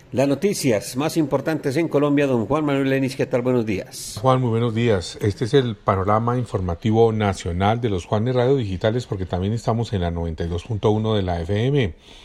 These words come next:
Speaker 2: En medio de la posición de la nueva ministra de las Tecnologías de la Información y las Comunicaciones, Carmen Ligia Valderrama,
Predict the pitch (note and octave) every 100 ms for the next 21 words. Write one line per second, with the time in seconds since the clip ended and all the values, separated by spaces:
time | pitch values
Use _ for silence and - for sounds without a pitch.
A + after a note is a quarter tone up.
0 | - - - - A#2+ C3 D#3+ A3 A3 E3
1 | A#2+ A2+ C3 A#2 D#3 C#3 A#2 D3+ B2 G#2
2 | G2+ C#3+ C#3 B2+ A#2 G2+ F#2+ F#2 G#2+ B2
3 | C3+ A#2 G2 G2 F2+ F2+ G#2+ A#2 C3 -
4 | A2+ F#2+ F2 - - A2+ G#2 B2 - -
5 | - - - - G#2+ F#2+ F2+ F2 F2+ B2
6 | A#2+ F#2+ F#2 G#2 F2 D2+